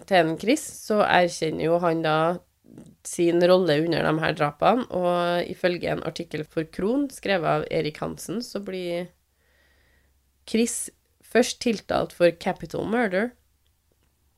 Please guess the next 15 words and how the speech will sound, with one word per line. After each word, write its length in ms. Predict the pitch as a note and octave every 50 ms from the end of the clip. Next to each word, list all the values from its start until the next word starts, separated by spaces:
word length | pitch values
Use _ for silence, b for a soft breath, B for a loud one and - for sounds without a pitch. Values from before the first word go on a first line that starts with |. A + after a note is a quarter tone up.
| _ _ _ - - _ -
men 260 | E3+ F3+ F3+ F3+ F#3+
erkjenner 640 | F3 F3 E3+ D#3+ D#3 D#3 - - - D#3 D3+ E3 D#3+
seg 200 | - - D#3+ E3+
skyldig 800 | - - - - - G#3+ G#3 G#3 G3 F3+ - F3+ F#3+ A#3 A3+ - _ _ _ _ _
i 300 | F3 E3+ E3+ E3 E3 - - _ - D#3 D3+
drap. 380 | - - - B1+ - - - - _ - - b b b b b b b b b b b b b b _ -
Eh, 680 | D#3+ E3 D#3+ D#3 D#3+ D#3+ D#3+ D#3 D#3+ D#3+ D#3+ D#3+ E3 - _ _ _
så 220 | - - G3+ F#3+
med 160 | G3 G3 F#3+ G3
en 180 | G3 - -
tilståelse 680 | - - A3 F#3 E3 - - D3+ D3+ D3+ D3 - - D#3+
for 100 | - F3+
drap, 360 | F3+ F3+ F#3 F#3 G#3 A3+ A3 -
så 140 | - - F3+
fikk 280 | - F3 E3+ - -